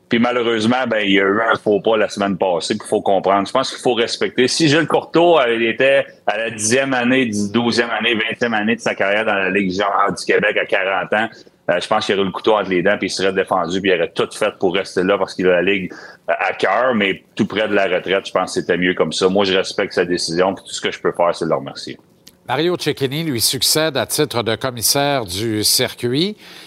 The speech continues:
Speaker 2: Est-ce que la Ligue
Speaker 1: Ouais.
Speaker 2: est assez forte et en santé sur, dans son secteur hockey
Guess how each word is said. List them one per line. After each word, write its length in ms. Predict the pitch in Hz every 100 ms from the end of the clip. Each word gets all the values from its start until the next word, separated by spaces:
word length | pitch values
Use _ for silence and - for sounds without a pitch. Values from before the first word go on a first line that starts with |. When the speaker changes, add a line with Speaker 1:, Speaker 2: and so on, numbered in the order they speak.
| - -
Speaker 2:
Est-ce 300 | 143 139 -
que 180 | 240
la 160 | 226 160
Ligue 200 | 151 208
Speaker 1:
Ouais. 80 | 170
Speaker 2:
est 140 | 127
assez 400 | 165 135 - 202
forte 520 | - - 190 196 -
et 120 | 151 135
en 160 | 139
santé 540 | 131 151 139 123 175 190
sur, 220 | - 127
dans 200 | 120 123
son 220 | - 127
secteur 580 | 110 - 123 - 202 160
hockey 460 | 139 117 151 185